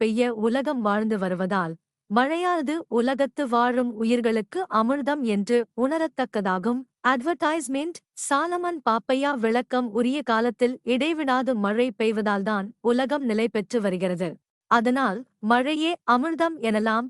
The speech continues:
கலைஞர் விளக்கம் உலகத்தை வாழ வைப்பது மழையாக அமைந்திருப்பதால் அதுவே அமிர்தம் எனப்படுகிறது. வானின் சுலகம் வழங்கி வருதலால் தானமிர்தம் என்றுணரற் பாற்று முயூவ விளக்கம் மழை பெய்ய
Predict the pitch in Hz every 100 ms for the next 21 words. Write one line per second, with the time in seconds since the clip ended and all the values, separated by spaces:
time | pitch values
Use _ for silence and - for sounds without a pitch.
0 | - - 269 349 359 370 262 247 277 -
1 | 302 262 233 247 254 262 285 262 220 240
2 | 254 220 220 - 214 220 208 _ 214 226
3 | 277 294 277 294 208 208 220 220 196 190
4 | 208 226 247 - _ 233 233 240 285 -
5 | 208 214 254 233 302 - 226 240 208 202
6 | 202 196 175 180 - _ - - _ 196
7 | 269 349 381 359 - 254 262 277 233 214
8 | 233 247 262 208 226 233 240 247 196 226
9 | 254 269 240 226 254 254 - 233 220 233
10 | 247 254 233 226 233 - 226 214 262 320
11 | 339 330 240 240 254 247 220 208 226 254
12 | 220 220 240